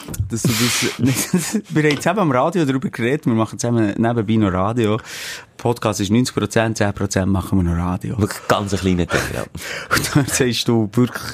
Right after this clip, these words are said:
Speaker 1: äh, uns hören hundertfünfzigtausend Leute zu, jeden Tag. Du findest es diskriminierend als Nichtraucher, als die Raucher alle Stunde fünf Minuten rausgehen. Und dann muss ich sagen, das ist für mich,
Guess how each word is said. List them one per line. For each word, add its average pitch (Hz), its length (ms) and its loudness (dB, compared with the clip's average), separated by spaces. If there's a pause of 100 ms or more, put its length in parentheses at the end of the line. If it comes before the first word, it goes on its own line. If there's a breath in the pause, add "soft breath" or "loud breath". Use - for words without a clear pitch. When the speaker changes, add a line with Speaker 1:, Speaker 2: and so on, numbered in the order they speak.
(160)
Speaker 1:
äh, 87 120 0
uns 127 400 2
hören 107 240 2
hundertfünfzigtausend 113 920 2
Leute 92 160 -2
zu, 82 240 -4 (400 loud breath)
jeden 90 260 2
Tag. 82 340 -2 (420 loud breath)
Du - 80 -6
findest 101 300 0
es - 40 -10
diskriminierend 98 840 2
als 95 180 0
Nichtraucher, 92 720 0 (240 loud breath)
als - 220 -4
die 92 60 -2
Raucher 98 360 2 (260 loud breath)
alle 90 220 0
Stunde 92 280 0
fünf 87 200 -2
Minuten 85 480 2
rausgehen. 85 560 -2 (400 loud breath)
Und 101 120 2
dann 90 280 2
muss 87 80 2
ich 78 80 -2
sagen, 85 320 -2 (300 loud breath)
das 90 160 -4
ist 90 80 -2
für - 140 0
mich, 92 320 4